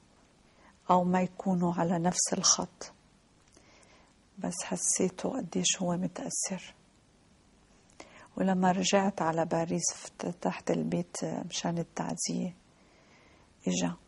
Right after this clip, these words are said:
كمان بقدر له إياها، جيته على البيت. كان عندي موجودة مدام شيراك، مدام بطرس غالي، قعد بيناتنا، قعد مطولاً، وليس جلسته كانت كواجب.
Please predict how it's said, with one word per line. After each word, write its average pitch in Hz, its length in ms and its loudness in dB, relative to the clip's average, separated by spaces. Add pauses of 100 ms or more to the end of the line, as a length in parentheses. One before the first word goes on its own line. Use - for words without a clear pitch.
(220)
كمان 185 380 2
بقدر 170 420 -2
له 175 100 0
إياها، 175 400 -2
جيته 170 460 -2
على 160 140 -4
البيت. 165 420 -8 (1040)
كان 180 220 -2
عندي 180 420 0
موجودة 180 540 -2
مدام 175 400 0
شيراك، 170 500 0
مدام 180 320 0
بطرس 175 580 -6
غالي، 170 380 -4
قعد 170 260 0 (120)
بيناتنا، 165 580 -4 (200)
قعد 175 220 -2 (100)
مطولاً، 175 680 2 (880)
وليس 185 420 4
جلسته 175 880 2
كانت 170 440 -2
كواجب. 165 500 0